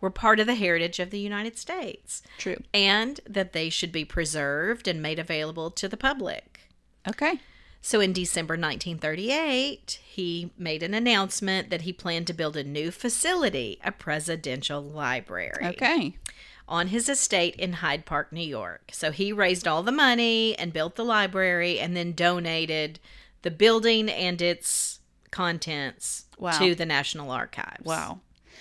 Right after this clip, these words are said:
Speaker 2: So that's, so as you just
Speaker 1: First one.
Speaker 2: stated, he did it. He gave
Speaker 1: Yes.
Speaker 2: the land, he
Speaker 1: Yes.
Speaker 2: raised the money, and that's still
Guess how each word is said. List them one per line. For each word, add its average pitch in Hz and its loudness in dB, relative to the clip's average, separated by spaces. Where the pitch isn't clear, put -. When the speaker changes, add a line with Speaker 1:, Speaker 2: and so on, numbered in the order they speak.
Speaker 2:
So 247 6
that's, - 2
so 214 2
as 190 -2
you 202 -4
just 190 -2
Speaker 1:
First 202 8
one. 160 4
Speaker 2:
stated, 143 2
he 208 -4
did 165 2
it. - -4
He 190 0
gave 170 6
Speaker 1:
Yes. 175 -2
Speaker 2:
the 147 -2
land, 190 4
he 202 0
Speaker 1:
Yes. 185 2
Speaker 2:
raised 170 6
the 175 0
money, 175 0
and 180 0
that's 214 -4
still 208 0